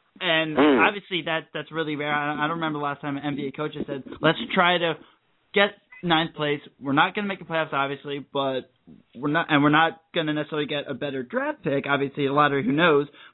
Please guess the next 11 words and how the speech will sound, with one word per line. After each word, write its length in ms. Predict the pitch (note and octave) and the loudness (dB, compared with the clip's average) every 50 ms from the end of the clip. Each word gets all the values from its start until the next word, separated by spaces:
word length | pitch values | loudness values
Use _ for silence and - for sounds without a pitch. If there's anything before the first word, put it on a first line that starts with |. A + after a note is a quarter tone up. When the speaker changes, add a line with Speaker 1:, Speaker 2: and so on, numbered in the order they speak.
| _ _ | _ _
Speaker 1:
But 260 | - D#3 D3+ D3 C#3+ D3 | 2 4 4 4 2 0
it, 800 | - - - - D#3+ E3+ - - C4 - - - - - - - | -2 -4 -4 -4 -4 -6 -6 -6 -6 -6 -4 -4 -2 -2 2 2
I 40 | F3+ | 4
really 280 | G3 A3 A#3 A3+ A3 G3 | 4 4 2 0 -2 -4
like 260 | F3+ F#3 F#3+ G3 G#3+ | -2 -2 -4 -4 -4
what 120 | G3 F#3+ - | -6 -8 -8
that 120 | F3 D#3+ - - | -8 -8 -6 -4
says 140 | E3 E3 D#3+ E3+ | -4 -4 -4 -4
about 320 | D#3+ D#3 D3+ D#3 D#3 - | -2 0 0 0 -2 -4
the 60 | D3 | -10
team 340 | - - D#3+ D3+ D3+ D3+ | -10 -4 -2 -2 -2 -2